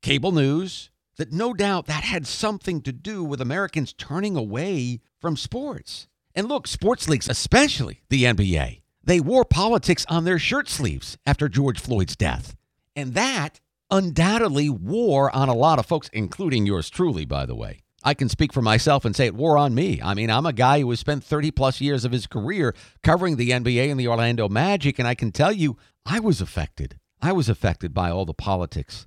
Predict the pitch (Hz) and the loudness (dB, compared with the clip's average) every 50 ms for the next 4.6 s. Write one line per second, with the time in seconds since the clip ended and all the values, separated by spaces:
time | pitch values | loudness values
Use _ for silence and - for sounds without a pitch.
0 | _ - 143 127 101 98 92 92 87 76 69 73 67 67 67 64 104 - _ _ | _ -4 -2 0 2 2 4 4 2 2 0 -2 -2 -2 -4 -6 -8 -12 _ _
1 | _ - - 165 151 160 151 - - 131 117 101 92 82 71 60 73 135 175 165 | _ -4 -2 0 2 2 0 0 -2 -2 -2 -2 -4 -6 -8 -8 -6 -6 -4 -4
2 | 170 160 - - 92 65 - _ _ _ _ - - - 320 330 - - - - | -6 -6 -8 -8 -10 -10 -10 _ _ _ _ -2 0 0 0 -2 -2 -6 -4 -2
3 | 220 220 220 214 202 170 - - 180 170 151 156 139 160 131 139 143 143 - 131 | 0 0 0 0 -2 -2 0 2 2 2 2 0 -2 -2 -2 0 0 0 0 2
4 | 143 139 - - 139 143 135 - - - - | 0 0 0 0 0 0 0 0 -2 -12 -12